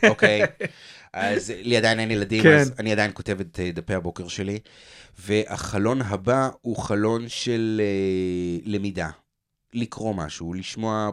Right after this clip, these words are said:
Speaker 1: פודקאסט, אה, לראות איזשהו משהו, וזה חלונות של עשרים, עשרים, עשרים, עשרים. כמובן שאם הכתיבה לוקחת לך קצת, אה, יותר, ואם המדיטציה לוקחת לך יותר, אז, אז הכל בסדר, אבל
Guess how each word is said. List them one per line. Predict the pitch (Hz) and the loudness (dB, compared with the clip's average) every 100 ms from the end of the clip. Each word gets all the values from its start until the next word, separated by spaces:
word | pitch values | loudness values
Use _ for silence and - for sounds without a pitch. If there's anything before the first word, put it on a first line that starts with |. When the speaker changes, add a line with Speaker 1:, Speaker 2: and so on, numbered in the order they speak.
| - | -2
Speaker 1:
פודקאסט, | 107 98 - 98 95 - - - - - _ | -4 -2 -2 -4 -4 -10 -20 -20 -20 -20 _
אה, | 104 98 95 | -4 0 0
לראות | 95 95 95 92 - 123 123 | 0 -2 -2 -4 -2 -2 -2
איזשהו | 104 101 110 104 95 | -8 -6 -4 -4 -2
משהו, | 101 104 - 107 104 - - - | -2 -2 0 -4 -4 -10 -20 -10
וזה | 107 98 | -6 -4
חלונות | 98 107 110 113 | -2 0 -2 -2
של | 113 | -4
עשרים, | - 104 90 85 | -4 -4 -4 -8
עשרים, | - - 131 127 | -8 -4 -2 -2
עשרים, | - 110 101 | -2 -4 -2
עשרים. | - 92 73 | -4 -4 -8
כמובן | 69 127 123 90 87 | -8 -6 -2 -2 -4
שאם | 90 | -8
הכתיבה | 90 - 92 92 | -8 -8 0 2
לוקחת | 92 101 92 - | 2 0 -2 -4
לך | 92 | -12
קצת, | - 92 - | -8 -8 -2
אה, | 101 95 | 2 4
יותר, | 113 170 147 120 117 113 113 101 | 4 4 2 -2 0 -2 -6 -8
ואם | 95 98 101 87 95 | -8 -6 -6 -8 -6
המדיטציה | 98 92 95 92 104 104 | -6 -4 -6 -4 -6 -4
לוקחת | 101 98 | -6 -6
לך | 98 104 | -6 -6
יותר, | 90 104 | -2 0
אז, | 95 - | -2 -6
אז | 92 - - | -14 -14 -8
הכל | - 123 | 0 0
בסדר, | 90 - 143 113 98 | 0 -2 0 0 0
אבל | 98 | -2